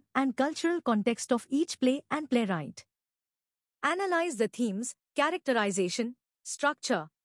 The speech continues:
and style of each play. Explore the contributions of each playwright to the development of modern European drama. Examine the various dramatic techniques employed by these playwrights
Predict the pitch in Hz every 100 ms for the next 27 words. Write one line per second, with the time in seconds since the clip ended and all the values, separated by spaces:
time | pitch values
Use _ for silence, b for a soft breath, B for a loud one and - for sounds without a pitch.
0 | - 247 247 - 269 277 320 277 277 269
1 | 302 - 214 151 - _ _ _ _ _
2 | _ _ _ - - - - 294 359 370
3 | 339 240 233 233 220 226 214 285 285 269
4 | - 294 349 - 247 240 254 277 262 247
5 | 233 202 220 269 294 294 262 220 - 202
6 | 226 294 277 214 233 247 294 277 190 170
7 | 160 156 _ _ _ _ _ _ _ _
8 | _ 277 247 226 302 370 381 262 208 262
9 | 330 349 202 220 208 247 302 - 240 233
10 | 262 302 - 220 202 240 240 233 202 226
11 | 202 269 - 240 220 208 220 - -